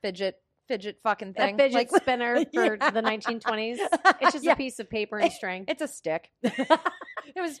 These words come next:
Speaker 2: They're like,
Speaker 1: easy.
Speaker 2: "Just bat this around for a little bit.
Speaker 1: It
Speaker 2: It'll be
Speaker 1: was
Speaker 2: fun."
Speaker 1: simple
Speaker 2: Promise.
Speaker 1: back then.
Speaker 2: <laughs>
Speaker 1: Um, but yeah, so,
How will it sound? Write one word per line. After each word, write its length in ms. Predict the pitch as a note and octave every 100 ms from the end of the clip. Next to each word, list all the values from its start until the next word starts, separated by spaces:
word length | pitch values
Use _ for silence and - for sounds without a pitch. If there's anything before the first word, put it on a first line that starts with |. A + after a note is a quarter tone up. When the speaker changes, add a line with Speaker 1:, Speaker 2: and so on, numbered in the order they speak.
| -
Speaker 2:
They're 180 | - B3+
like, 140 | D#4+
Speaker 1:
easy. 60 | A#3+
Speaker 2:
"Just 180 | A#4
bat 160 | F4+ E4
this 160 | C4 -
around 280 | A#3 G3 F3+
for 80 |
a 20 | F#3
little 140 | F#3
bit. 80 | F#3
Speaker 1:
It 40 |
Speaker 2:
It'll 120 | E4+ F4
be 60 |
Speaker 1:
was 80 | C4
Speaker 2:
fun." 260 | F#3+ E3+ F3
Speaker 1:
simple 400 | - A3 F3 E3+
Speaker 2:
Promise. 20 | D#3
Speaker 1:
back 200 | C#3+ -
then. 540 | D3+ D3+ C#4 C#4 C4+
Speaker 2:
<laughs> 20 | C4
Speaker 1:
Um, 360 | C4 B3+ A#3 - A3+
but 140 | D#4+
yeah, 200 | D4 D4
so, 600 | - D4+ C4+ B3+ A3+ G3+